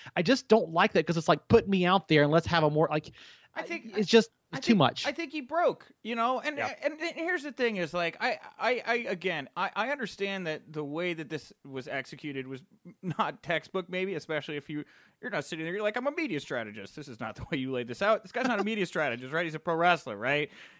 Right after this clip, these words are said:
Speaker 2: He's got all these frustrations. He shoots it out like a shotgun blast. You know, that's really, I mean, it reminds me a lot of ways about what happened with Lio Rush as well. You know?
Speaker 1: Yeah.
Speaker 2: And I think that there's something to be addressed here about why is it the African-American <laughs> wrestlers that are cracking like this, expressing this displeasure.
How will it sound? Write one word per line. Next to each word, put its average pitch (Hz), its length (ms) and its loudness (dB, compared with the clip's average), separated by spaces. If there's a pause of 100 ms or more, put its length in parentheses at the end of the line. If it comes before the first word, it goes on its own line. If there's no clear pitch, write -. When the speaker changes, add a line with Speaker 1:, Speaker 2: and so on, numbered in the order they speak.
Speaker 2:
He's 139 80 -16
got 180 140 0
all 185 80 2
these 175 140 -4
frustrations. 170 680 -2
He 143 120 -10
shoots - 280 -10
it 147 60 -10
out 147 140 -2
like 139 120 -8
a 120 60 -8
shotgun 135 460 -4
blast. 98 400 -12
You 131 60 -6
know, 123 120 -4
that's 123 180 -8
really, 156 180 -6
I 160 220 -4
mean, 247 140 -2
it - 20 -4
reminds 302 380 -2
me 254 80 -4
a - 20 -2
lot 220 160 4
of 220 60 0
ways 220 220 0
about 226 180 -2
what 233 100 0
happened 226 200 0
with 220 100 -6
Lio 226 180 0
Rush 214 280 2
as 220 100 -8
well. 240 300 0 (280)
You 180 140 -2
know? 170 320 2
Speaker 1:
Yeah. 120 120 0 (220)
Speaker 2:
And 202 300 0
I 190 80 2
think 226 240 -4
that 226 160 -6
there's 208 340 0 (120)
something 208 380 -4
to 190 60 -2
be 180 160 -4
addressed 196 440 0
here 185 180 -2
about 185 320 0
why 151 280 4
is 190 240 0
it 185 100 -6
the 185 120 -4
African-American 180 880 -4
<laughs> - 0 -
wrestlers 226 440 0
that 196 120 -4
are 220 120 -4 (160)
cracking 220 560 -4
like 120 260 -4
this, 120 340 -6 (380)
expressing 214 480 -2
this 180 140 -8
displeasure. 127 640 -6